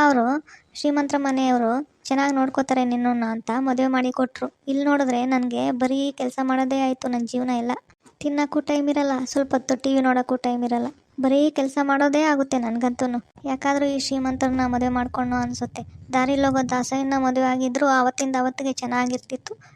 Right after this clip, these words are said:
ಏನು ಕೆಲ್ಸ ಇರ್ತಿರ್ಲಿಲ್ಲ, ನೆಮ್ಮದಿಯಾಗಿರ್ತಿತ್ತು ಜೀವನ. ಇವಾಗ ನೋಡು ನನ್ ಜೀವನ ಹೆಂಗಾಗ್ಬಿಟ್ಟೈತೆ, ಬರೀ ಕೆಲ್ಸ ಮಾಡೋದ್ರಲ್ಲೇ ಹೋಗುತ್ತೆ ನಂದು ಜೀವನ. ಏನ್ ಕಡಿಮೆ ಆಗೈತೆ ನಿಂಗೆ? ಏನ್ ಕಡಿಮೆ ಆಗೈತೆ ನಿನ್ಗೆ? ಏನು ಸಂಪಾದಿಸ್ಬೇಕು, ಕೂಡಿಡ್ಬೇಕು ಅನ್ನೋ ಚಿಂತೆ ಇಲ್ಲ, ಏನೂ ಇಲ್ಲ.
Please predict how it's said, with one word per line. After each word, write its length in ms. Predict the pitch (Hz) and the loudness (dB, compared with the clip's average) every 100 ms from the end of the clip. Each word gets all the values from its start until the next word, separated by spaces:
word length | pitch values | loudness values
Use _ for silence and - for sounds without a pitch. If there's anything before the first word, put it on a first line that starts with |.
| - 262 | -12 -6
ಏನು 400 | 254 262 269 269 | -2 0 0 -2
ಕೆಲ್ಸ 260 | 247 240 | -4 -2
ಇರ್ತಿರ್ಲಿಲ್ಲ, 600 | 262 262 - 262 262 254 339 - 254 | -2 -2 -4 -2 0 -2 -4 -10 -4
ನೆಮ್ಮದಿಯಾಗಿರ್ತಿತ್ತು 1040 | 247 247 247 254 269 247 240 - 262 262 | -2 -2 -2 0 0 -2 -4 -8 -6 -4
ಜೀವನ. 300 | 226 247 254 254 - - - 254 | -2 -4 -4 -6 -16 -20 -12 -2
ಇವಾಗ 180 | 262 | -2
ನೋಡು 240 | 269 262 262 | 0 0 0
ನನ್ 220 | 247 233 | -2 -2
ಜೀವನ 200 | 254 262 | 0 0
ಹೆಂಗಾಗ್ಬಿಟ್ಟೈತೆ, 800 | 247 233 247 247 254 254 254 254 - _ _ _ _ - | 0 0 -2 -2 -2 -4 -6 -10 -16 _ _ _ _ -8
ಬರೀ 220 | 240 269 277 | -4 -2 0
ಕೆಲ್ಸ 300 | 269 254 269 | -2 -2 0
ಮಾಡೋದ್ರಲ್ಲೇ 680 | 262 262 262 269 269 269 285 | 0 2 2 2 2 2 4
ಹೋಗುತ್ತೆ 480 | 277 262 269 - 247 _ 262 | 4 2 0 -4 -8 _ -4
ನಂದು 280 | 254 247 240 | -2 -2 -2
ಜೀವನ. 280 | 247 254 247 - _ _ _ _ _ 285 | -2 -2 -4 -8 _ _ _ _ _ -4
ಏನ್ 200 | 302 302 | -4 0
ಕಡಿಮೆ 260 | 311 302 | 0 2
ಆಗೈತೆ 400 | 294 269 254 254 | 2 2 0 -2
ನಿಂಗೆ? 460 | 233 233 240 285 330 - _ 311 | -4 -4 -2 -2 -4 -12 _ 0
ಏನ್ 220 | 311 320 | 2 2
ಕಡಿಮೆ 280 | 285 285 302 | 2 4 4
ಆಗೈತೆ 420 | 294 285 277 254 | 4 2 2 0
ನಿನ್ಗೆ? 540 | 240 240 226 233 - _ _ _ | -2 -2 -4 -6 -12 _ _ _
ಏನು 320 | 294 285 294 277 | 0 2 2 0
ಸಂಪಾದಿಸ್ಬೇಕು, 1040 | 269 254 269 269 269 269 269 269 277 277 | -2 0 0 2 -2 -2 -2 2 2 2
ಕೂಡಿಡ್ಬೇಕು 640 | 277 277 277 254 269 269 | 2 2 2 4 2 2
ಅನ್ನೋ 220 | 262 262 | 2 2
ಚಿಂತೆ 420 | 262 277 262 285 277 | 0 0 0 0 2
ಇಲ್ಲ, 100 | 285 | 2
ಏನೂ 340 | 277 269 254 | 2 2 2
ಇಲ್ಲ. 120 | 247 | 0